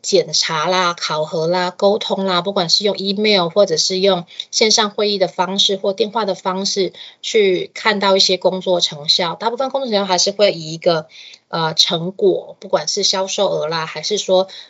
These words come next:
email 提出的一些成果来，来论嘛。但是真的在远距上面，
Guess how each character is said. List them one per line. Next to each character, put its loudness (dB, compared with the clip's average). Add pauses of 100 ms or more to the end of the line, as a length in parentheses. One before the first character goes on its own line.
(120)
email 0
提 -6
出 -10
的 0
一 -4
些 4
成 -4
果 -2
来， -8
来 -4
论 2
嘛。 -6
但 0
是 2 (260)
真 2
的 4
在 0
远 -2
距 -6
上 2
面， 0